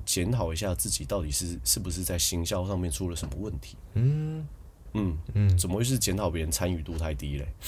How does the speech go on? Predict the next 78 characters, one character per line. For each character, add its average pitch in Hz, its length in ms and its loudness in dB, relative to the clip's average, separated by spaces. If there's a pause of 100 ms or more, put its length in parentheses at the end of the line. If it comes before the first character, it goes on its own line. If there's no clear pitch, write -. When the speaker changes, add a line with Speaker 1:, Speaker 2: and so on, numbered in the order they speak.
(280)
Speaker 2:
嗯。 98 180 6
Speaker 1:
如 131 120 10
果 147 80 8
我 98 140 6
今 101 120 2
天 110 180 6
去 107 300 2
开 104 200 2
一 107 60 4
场 87 200 0
演 78 160 0
唱 80 200 0
会， 85 180 0
我， 76 300 -2
我 85 120 -2
卖 98 180 2
门 78 200 0
票， 78 240 -2 (240)
呃， 76 180 -4 (100)
那 98 120 -2
个 85 140 -2
演 85 160 0
唱 110 160 4
会 101 80 2
名 90 180 2
称 87 200 0
叫 92 100 0
做， 82 280 -2 (520)
呃， - 80 -4
米 85 240 0
克 143 180 0
的 90 320 2 (180)
个 139 220 6
人 87 300 0 (220)
专 110 180 4
场 92 200 2
演 78 160 0
唱 85 240 -2
会。 85 180 -4
Speaker 2:
对。 95 200 6 (120)
Speaker 1:
我 95 100 -2
票 147 220 6
卖 131 120 8
不 117 120 2
出 110 180 0
去， 95 340 -2
然 92 140 0
后 104 60 2
我 90 80 2
怪 98 180 6
我 85 100 2
朋 85 140 -2
友 87 80 2
不 71 100 -4
听 80 240 -2
我， 85 160 -4 (240)
这 117 120 0
很 82 100 0
奇 76 160 -2
怪 82 220 -4
吧？ - 180 -10
Speaker 2:
这 117 100 0
很 110 80 4
奇 - 160 0
怪。 87 140 -2 (220)
Speaker 1:
你 101 80 0
应 104 40 2
该 110 80 4
要 117 80 10
怪 113 160 6
自 101 140 2
己 92 80 2
唱 92 220 2
歌 85 120 -2
不 85 100 -2
好 73 100 -4
听 71 160 -6
啊。 71 100 -6